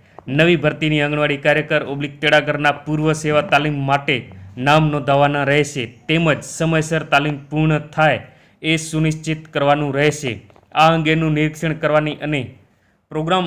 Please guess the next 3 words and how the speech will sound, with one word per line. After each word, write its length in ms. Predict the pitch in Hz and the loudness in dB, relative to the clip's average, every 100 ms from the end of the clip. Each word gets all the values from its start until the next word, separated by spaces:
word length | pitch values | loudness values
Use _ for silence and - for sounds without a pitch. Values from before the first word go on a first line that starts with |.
| - | -6
અધિકારીશ્રીની 880 | 147 151 160 156 151 - 151 151 151 | -8 -2 2 4 2 -4 -6 -4 -4
સાથે 420 | 147 151 151 151 110 - _ _ _ _ _ _ _ _ _ _ _ _ _ _ _ _ | 0 0 0 -6 -6 -12 _ _ _ _ _ _ _ _ _ _ _ _ _ _ _ _
સ્થાનિક 520 | - _ - 165 185 | -20 _ -4 -2 -2